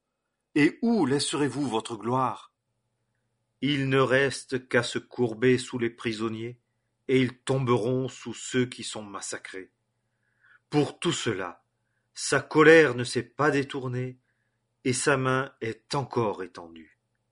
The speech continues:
Ah ! L'Assyrie, verge de ma colère,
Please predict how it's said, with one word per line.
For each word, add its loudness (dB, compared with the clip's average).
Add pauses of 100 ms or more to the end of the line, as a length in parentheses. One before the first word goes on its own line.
(2750)
Ah ! 0 (800)
L'Assyrie, 0
verge 0
de 0
ma -2
colère, -4